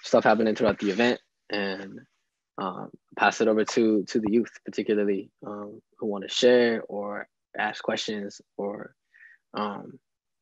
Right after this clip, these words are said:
I don't know, put forth ideas, like, h-, how the vibe is. So I encourage y'all to, to speak up and, um, let me know what y'all are feeling. And then also questions for, for the work that I've been involved in, or Earth Guardians, or the music,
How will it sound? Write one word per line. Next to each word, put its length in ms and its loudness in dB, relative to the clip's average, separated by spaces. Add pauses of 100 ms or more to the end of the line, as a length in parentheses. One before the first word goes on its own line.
(560)
I 60 -6
don't 80 0
know, 60 -4
put 180 -4
forth 240 -2
ideas, 480 2
like, 160 -4 (180)
h-, 200 -14
how 180 -2
the 280 -4
vibe 400 -10
is. 140 -20 (800)
So 260 -8 (160)
I 100 -6
encourage 380 -4
y'all 180 -2
to, 380 -8
to 140 -14
speak 360 -10
up 180 -4 (280)
and, 400 -12
um, 340 -16 (540)
let 120 -4
me 80 -4
know 120 -4
what 200 -6
y'all 140 -6
are 60 -14 (300)
feeling. 360 0
And 100 2
then 80 8
also 200 6
questions 360 2
for, 240 4
for 120 -10
the 80 -2
work 220 4
that 160 -4 (420)
I've 80 -4
been 80 0
involved 320 0
in, 240 -4
or 220 -4
Earth 160 0
Guardians, 560 -2
or 380 -4 (680)
the 80 -8
music, 500 2